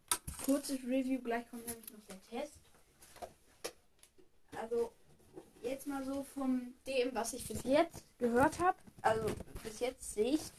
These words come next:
es ist relativ das ist kein Mega-Mikro. Aber unten ist auch do-, so gemacht, dass es nicht so einfach vom Tisch rutscht. Dann würde ich hier halt jetzt dann wahrscheinlich so sitzen und dann irgendwie halt zocken.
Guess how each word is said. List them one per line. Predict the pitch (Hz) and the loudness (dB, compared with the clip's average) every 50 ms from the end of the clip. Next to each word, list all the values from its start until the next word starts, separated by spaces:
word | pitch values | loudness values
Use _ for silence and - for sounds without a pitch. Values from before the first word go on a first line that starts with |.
| - - - - - - | -8 -6 -6 -6 -6 -10
es | 240 - | -10 -4
ist | - 339 330 285 | -4 -2 -2 0
relativ | 226 240 247 247 240 240 - - - - - - - - - - - - - - - - _ _ _ _ _ _ _ _ _ _ - - - - - - - - - _ | 2 2 2 2 2 0 -4 -8 -12 -14 2 6 6 6 6 4 0 -6 -16 -18 -20 -20 _ _ _ _ _ _ _ _ _ _ -20 -20 -20 -20 -20 -20 -20 -20 -12 _
das | 269 262 | -8 -8
ist | - - - | -6 -6 -2
kein | - 285 262 254 | 2 2 2 4
Mega-Mikro. | 254 262 269 269 269 277 294 302 - _ _ - - - - - - - | 4 2 2 2 2 2 2 2 -2 _ _ -8 -6 -4 -2 -2 -2 2
Aber | 262 262 269 269 320 | 6 6 8 8 8
unten | 370 415 415 - 349 311 | 6 6 4 4 4 4
ist | 349 - 330 | 4 4 4
auch | - 302 - - | 2 0 -2 0
do-, | - 277 294 | 0 2 2
so | 277 - 294 277 | 2 0 -2 0
gemacht, | 302 277 285 294 269 - - | 2 4 4 4 2 0 0
dass | 262 254 - - - | 0 0 0 6 8
es | - - | 8 8
nicht | 277 - | 8 6
so | - 294 | 2 0
einfach | 262 262 262 - 254 | -2 -2 -4 -6 -8
vom | - - - 247 226 | -8 -4 -2 -2 0
Tisch | - 247 233 - - | 0 0 -2 -2 0
rutscht. | - 262 - - - - - - - - - - - - - - - - - - - - | 0 -2 -2 -2 -6 -10 -12 -16 -20 -20 -18 -18 -16 -16 -16 -16 -12 -10 -10 -10 -2 0
Dann | 233 226 220 | 2 10 12
würde | 254 262 | 12 12
ich | 247 247 | 12 12
hier | 262 294 277 | 12 12 12
halt | 277 269 247 | 12 12 12
jetzt | 254 247 247 - - | 12 10 8 6 6
dann | 247 240 240 | 6 8 8
wahrscheinlich | 240 233 - 254 247 240 220 220 | 8 8 10 8 8 8 8 8
so | 240 240 240 | 10 10 10
sitzen | 226 240 220 - 240 | 10 6 4 2 2
und | 220 214 190 | 2 4 4
dann | 202 196 202 | 4 4 4
irgendwie | 180 190 196 196 190 196 | 2 0 0 -2 -4 -2
halt | 202 175 - | -2 0 4
zocken. | - 262 262 - 359 330 311 | 4 4 6 8 8 8 8